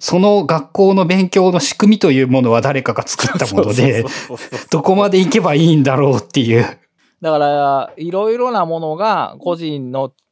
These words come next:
Speaker 2: 中にあるその能力だけで発揮されてるわけじゃなくて、むしろその人が、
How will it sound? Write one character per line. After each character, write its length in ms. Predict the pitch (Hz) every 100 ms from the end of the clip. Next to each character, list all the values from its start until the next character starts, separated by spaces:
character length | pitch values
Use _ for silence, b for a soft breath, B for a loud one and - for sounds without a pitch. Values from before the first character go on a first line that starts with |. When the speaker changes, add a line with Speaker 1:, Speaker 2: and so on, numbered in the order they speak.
| _ 143
Speaker 2:
中 360 | 139 175 170
に 220 | 151 131
あ 100 | 117
る 200 | 123 135
そ 140 | 123 151
の 120 | 143
能 220 | 160 165
力 200 | 135 131
だ 120 | 139
け 100 | 147
で 80 | 139
発 220 | 120 117 _
揮 80 | 127
さ 140 | 147
れ 80 | 139
て 160 | 139
る 100 | 143
わ 120 | 143 139
け 120 | 120
じ 60 |
ゃ 60 | 113
な 60 | 120
く 100 | _
て、 260 | 214 190
む 120 | 185
し 120 | 220 226
ろ 140 | 180
そ 120 | 214
の 120 | 214
人 240 | 226 - 220
が、 240 | 233 196